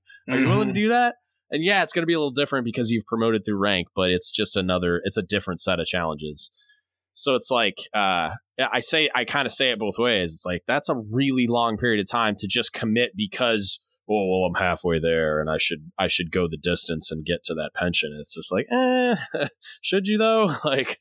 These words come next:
Speaker 2: Yeah.
Speaker 1: it's a, it's a long period of time that, like you, like you were saying earlier, you could commit to other things that you're more passionate about. And could you
Speaker 2: Yeah,
Speaker 1: make
Speaker 2: if
Speaker 1: a
Speaker 2: you
Speaker 1: bigger
Speaker 2: have that plan in
Speaker 1: impact? And
Speaker 2: place. Right.
Speaker 1: Right, yeah, if you
Speaker 2: <clears throat>
Speaker 1: know what that thing is.
Speaker 2: Yeah, I
Speaker 1: Yeah,
Speaker 2: mean,
Speaker 1: man.
Speaker 2: again,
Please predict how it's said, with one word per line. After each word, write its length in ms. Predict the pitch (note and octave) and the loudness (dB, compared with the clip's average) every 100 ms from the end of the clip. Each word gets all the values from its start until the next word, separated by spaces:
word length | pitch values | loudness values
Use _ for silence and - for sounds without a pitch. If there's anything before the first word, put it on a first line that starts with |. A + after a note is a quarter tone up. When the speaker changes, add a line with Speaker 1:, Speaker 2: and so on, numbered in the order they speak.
| - | -4
Speaker 2:
Yeah. 360 | C#3 C3+ A#2+ A#2 | 0 2 4 2
Speaker 1:
it's 100 | C3+ | 2
a, 220 | D#3+ D3+ | 0 0
it's 120 | C#3+ | -2
a 40 | F#3+ | 2
long 240 | F#3 F3+ | 2 2
period 220 | F3 D#3+ | 2 0
of 80 | C#3+ | 2
time 260 | D3+ D3+ C#3 | 0 0 0
that, 160 | C3+ | 0
like 180 | B2+ C3 - | 0 0 -2
you, 120 | A#2 | -2
like 180 | A#2+ A2+ | 0 2
you 80 | A2 | 2
were 40 | |
saying 220 | G2+ F#2+ F2 | 2 2 2
earlier, 220 | F2+ F2 | 2 2
you 160 | E2+ | 0
could 220 | E2+ - - | -4 -10 -6
commit 240 | F2+ F2 | -4 -2
to 80 | - | -2
other 200 | F2 F2 E2+ | -2 0 -2
things 320 | F2 E2+ E2+ | -2 -2 -2
that 160 | E2+ D#2+ | -2 -6
you're 120 | E2+ | -8
more 200 | E2+ E2 | -8 -10
passionate 500 | - D#2+ D#2 D#2+ D#2+ | -6 -6 -4 -6 -8
about. 340 | D#2+ E2 G2 F2 | -6 -2 -2 -2
And 160 | D#2+ | -12
could 160 | - C#3 | -4 0
you 60 | C#3+ | 0
Speaker 2:
Yeah, 80 | |
Speaker 1:
make 80 | B2 | 0
Speaker 2:
if 60 | - | -2
Speaker 1:
a 20 | |
Speaker 2:
you 60 | C#3 | 0
Speaker 1:
bigger 80 | C3+ | 2
Speaker 2:
have 100 | B2 | 0
that 180 | A#2 A2 | -2 -2
plan 220 | C3+ C#3 | 0 0
in 60 | B2+ | 0
Speaker 1:
impact? 100 | A#2 | 0
And 40 | |
Speaker 2:
place. 400 | B2 A#2 A2+ - - - | 0 0 0 -2 -6 -10
Right. 300 | B2+ C3 A#2+ | -2 0 2
Speaker 1:
Right, 260 | B2+ G#2+ F#2+ | 2 2 0
yeah, 240 | A2+ G2+ | 0 0
if 60 | G2 | 2
you 140 | D#3+ | 0
Speaker 2:
<clears throat> 40 | C3+ | 2
Speaker 1:
know 180 | G#2 G#2 | 2 2
what 160 | F#2 | 0
that 180 | G2 E2+ | -2 -4
thing 280 | - G#2+ F#2 | -2 -2 0
is. 440 | G2+ E2+ E2 - _ _ _ _ _ _ _ _ _ _ | 0 0 -4 -8 _ _ _ _ _ _ _ _ _ _
Speaker 2:
Yeah, 300 | D3+ D3+ D3+ D3+ - | 0 2 4 0 0
I 60 | |
Speaker 1:
Yeah, 100 | A2 G2+ | 2 4
Speaker 2:
mean, 40 | |
Speaker 1:
man. 100 | G2 | 4
Speaker 2:
again, 260 | F3 F3+ | 2 2